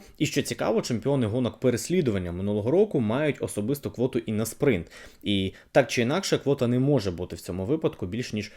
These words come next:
шість спортсменів на старт. Для тих національних федерацій, які мають чотири спортсмени у топ п'ятнадцять загального заліку Кубка світу, теж передбачена додаткова квота. Її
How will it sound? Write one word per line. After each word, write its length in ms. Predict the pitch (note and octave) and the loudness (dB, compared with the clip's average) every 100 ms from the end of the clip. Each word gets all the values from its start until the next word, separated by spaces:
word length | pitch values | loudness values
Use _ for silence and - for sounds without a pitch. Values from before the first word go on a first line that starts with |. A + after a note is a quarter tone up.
| - | -14
шість 280 | - C3 | -4 -4
спортсменів 500 | C#3 G2 - G2+ G#2 | -2 -6 -4 -2 -2
на 140 | F#2 F#2 | -2 -4
старт. 400 | - F2+ D2+ - - - - - | -4 -6 -6 -14 -20 -18 -18 -6
Для 180 | B2+ D3 | 4 6
тих 200 | A3+ A#3 | 6 4
національних 600 | G#3+ - F3+ E3 D#3 C#3+ | 2 2 0 2 0 0
федерацій, 500 | C#3+ C3 A#2 G#2+ B2+ | 2 4 4 0 -2
які 160 | B2+ | -2
мають 240 | C3 B2+ B2 | 0 0 -2
чотири 480 | - C#3+ - F#3+ G#3+ | -2 0 6 6 6
спортсмени 640 | G#3+ F3 - C3 A2+ B2 - | 2 -2 0 0 0 0 -2
у 80 | B2 | -4
топ 220 | C#3+ B2+ | -2 -2
п'ятнадцять 520 | B2 - D3 C3 G2 | -2 0 -2 0 -2
загального 460 | G2 F#2 F#2+ F#2+ F#2 | -2 -2 -2 -2 -2
заліку 380 | G2 G2 G#2 | 0 0 -2
Кубка 260 | G2 G#2 A#2 | -6 -6 -6
світу, 360 | - A3+ A#3 G3 - - | -2 -2 0 -2 -8 -2
теж 180 | - D#3+ | 0 2
передбачена 540 | - G#2+ F#2+ A2+ A#2 | 2 2 2 0 0
додаткова 480 | G2 F#2 F2+ G#2 F#2+ | -2 -2 -4 -2 -4
квота. 380 | F#2 F#2 E2+ - | -2 -4 -4 -6
Її 400 | G#2+ G#2+ C#3 A#3 | -6 -4 -2 -2